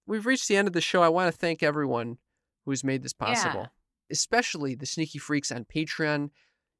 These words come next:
Speaker 1: If you would like to give us a gift, you're enjoying this show, please join us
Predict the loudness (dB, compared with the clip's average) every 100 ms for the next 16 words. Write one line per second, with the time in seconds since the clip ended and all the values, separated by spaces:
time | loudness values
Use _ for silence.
0 | _ -2 4 4 6 4 4 0 -4 -2
1 | 0 -2 -2 0 -2 -4 -10 -6 0 2
2 | 2 2 2 2 0 -2 2 2 0 -2
3 | 0 2 0 -2 0 2 0 -2